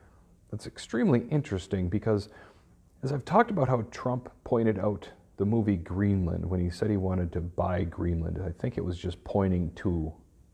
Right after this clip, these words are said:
this movie and the plot, which is an asteroid, a world-ending event that starts, and the first strike is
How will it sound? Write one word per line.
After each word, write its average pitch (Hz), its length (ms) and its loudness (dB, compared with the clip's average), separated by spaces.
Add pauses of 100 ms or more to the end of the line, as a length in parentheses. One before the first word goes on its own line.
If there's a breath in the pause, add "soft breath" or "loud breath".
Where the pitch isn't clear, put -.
(400)
this 92 220 -2
movie 98 420 4
and 85 160 -4
the 82 60 -4
plot, 98 480 2
which 92 180 -4
is 87 200 0 (1200 loud breath)
an 127 120 -2
asteroid, 92 760 -2 (280)
a 98 60 -4
world-ending 123 720 4
event 95 540 0 (880)
that 107 140 0
starts, 151 460 -4
and 101 100 0
the 98 40 -2
first - 440 -4
strike 117 460 0
is 92 360 0